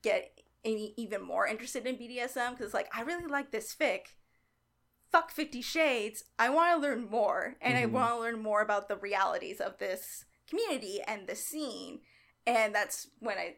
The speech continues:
Speaker 1: started to do more, s-, learn more stuff and read more kinks and fetishes and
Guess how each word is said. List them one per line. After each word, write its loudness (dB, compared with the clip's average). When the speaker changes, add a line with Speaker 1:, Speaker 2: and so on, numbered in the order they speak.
Speaker 1:
started -2
to -8
do -12
more, -8
s-, -14
learn 4
more 2
stuff -2
and -6
read -6
more -2
kinks 2
and -2
fetishes 2
and -6